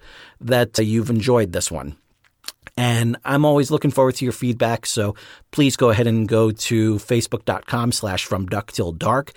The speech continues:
If you have any suggestions or comments or anything, please feel free to email me at george at he's got it dot com. And if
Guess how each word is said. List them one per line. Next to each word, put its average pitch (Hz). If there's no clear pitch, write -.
If -
you 120
have 113
any 107
suggestions 123
or 82
comments 127
or 117
anything, 123
please 113
feel 104
free 101
to 101
email 139
me 143
at 90
george 110
at 101
he's 123
got 110
it 104
dot -
com. 156
And 120
if -